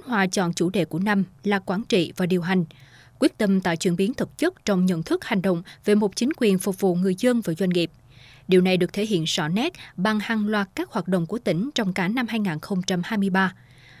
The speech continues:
Trong đó, Khánh Hòa đã tập trung hoàn thành các quy hoạch đô thị, quy hoạch phân khu, quy hoạch vùng huyện để làm cơ sở triển khai các dự án đầu tư và tạo điều kiện thuận lợi thu hút các nhà đầu tư chiến lược tiềm năng vào địa phương.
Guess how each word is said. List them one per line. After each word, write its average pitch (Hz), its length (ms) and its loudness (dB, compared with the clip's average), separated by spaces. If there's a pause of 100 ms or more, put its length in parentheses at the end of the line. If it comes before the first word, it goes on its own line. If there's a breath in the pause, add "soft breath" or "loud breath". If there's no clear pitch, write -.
(140 loud breath)
Trong 196 140 -2
đó, 180 200 -2
Khánh 247 200 -6
Hòa 262 140 -4
đã 165 100 -2
tập 185 220 -6
trung 185 200 0
hoàn 175 200 -2
thành 175 240 -2
các 302 160 -6
quy 247 140 0
hoạch 185 240 -4
đô 214 120 -2
thị, 180 280 0 (240 loud breath)
quy 269 120 2
hoạch 240 260 -4
phân 240 200 -4
khu, 233 300 0 (220 soft breath)
quy 262 120 2
hoạch - 280 -6
vùng 185 120 0
huyện 160 280 0 (240 loud breath)
để 185 200 2
làm 196 200 -2
cơ 254 140 -4
sở 180 260 -2
triển 180 220 0
khai 196 220 -4
các 294 180 -6
dự 165 120 0
án 180 260 -4
đầu 196 120 -2
tư 185 280 0 (280 loud breath)
và 202 100 -2
tạo 180 160 -2
điều 185 140 0
kiện 175 240 0
thuận 175 240 -4
lợi 170 280 0
thu 196 100 -4
hút 214 180 -2
các - 180 -6
nhà 214 120 -2
đầu 147 180 -6
tư 165 160 -6
chiến 208 300 -6
lược 165 260 -4
tiềm 180 200 0
năng 214 200 -2 (180)
vào 175 140 -4
địa 151 140 -4
phương. 180 240 -2